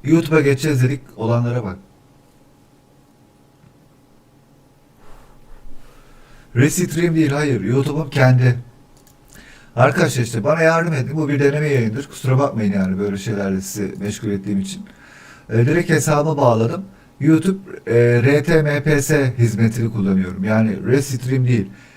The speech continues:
Restream mi yapayım? Bir yerden çift kanal ses geliyor. Discord'la ilgili bir şey olamaz. Yok, Discord'da, Discord'da bir ses mes yok ya. Bir yere girmedim ki.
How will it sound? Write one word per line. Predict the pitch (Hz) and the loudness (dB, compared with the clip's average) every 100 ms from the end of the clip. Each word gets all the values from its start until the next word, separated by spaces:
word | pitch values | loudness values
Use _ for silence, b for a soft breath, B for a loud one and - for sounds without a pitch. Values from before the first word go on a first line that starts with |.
| B B | B B
Restream | 120 143 156 156 196 | 2 2 0 -2 0
mi | 160 | 0
yapayım? | 117 101 190 - - _ _ _ _ _ _ _ _ - B B B _ | -2 -2 -8 -8 -16 _ _ _ _ _ _ _ _ -20 B B B _
Bir | 139 | 4
yerden | 156 156 165 | 4 4 0
çift | - 147 | -4 -4
kanal | 131 131 139 | -2 -2 -2
ses | 139 127 | -4 -4
geliyor. | 117 95 90 - _ _ _ _ _ _ _ _ _ B B B B - _ - | -4 -6 -6 -12 _ _ _ _ _ _ _ _ _ B B B B -20 _ -8
Discord'la | 117 117 175 175 - - 147 | -6 -4 -4 -4 -6 -8 -4
ilgili | 151 151 151 | -2 -2 -6
bir | |
şey | 147 156 | -8 -6
olamaz. | 147 151 135 151 - | -6 -6 -6 -10 -10
Yok, | 110 113 | -12 -8
Discord'da, | 113 - 143 139 139 - - _ _ _ _ _ _ _ - 185 - _ _ _ _ _ _ _ 110 | -10 -6 -8 -8 -12 -14 -20 _ _ _ _ _ _ _ -20 -20 -20 _ _ _ _ _ _ _ -16
Discord'da | 98 - 139 131 | -12 -8 -6 -6
bir | 117 | -6
ses | - 139 - | -6 -8 -8
mes | 131 135 151 | -10 -10 -10
yok | 147 - | -12 -10
ya. | 107 101 95 _ _ _ - b b b - | -12 -12 -16 _ _ _ -20 b b b -6
Bir | |
yere | 110 117 | -4 -2
girmedim | 117 117 120 | -4 -6 -8
ki. | 123 | -12